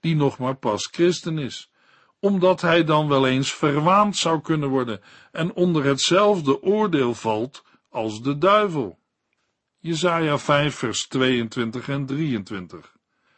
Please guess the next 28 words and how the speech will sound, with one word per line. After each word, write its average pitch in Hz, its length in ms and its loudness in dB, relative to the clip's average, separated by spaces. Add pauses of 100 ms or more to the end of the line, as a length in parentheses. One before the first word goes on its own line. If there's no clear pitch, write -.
(260)
Wee 175 400 2
de 143 160 0
helden 160 720 2
van 147 240 -4
de 135 100 0
wijn, 147 520 -4 (360)
die 143 180 0
opscheppen 170 640 0
over 151 300 0
de 143 60 0
hoeveelheid 147 680 0
sterke 156 520 0
drank 180 460 0 (360)
die 147 140 -2
zij 131 200 2
kunnen 123 360 0
hebben. 104 300 -8 (600)
Ze - 180 -6
laten 156 400 0
zich 143 300 0
omkopen 156 760 2
om 165 140 0
het 135 140 -4
recht 135 380 -4
geweld 175 480 0
aan 151 200 -4
te - 140 -14
doen. 117 320 -8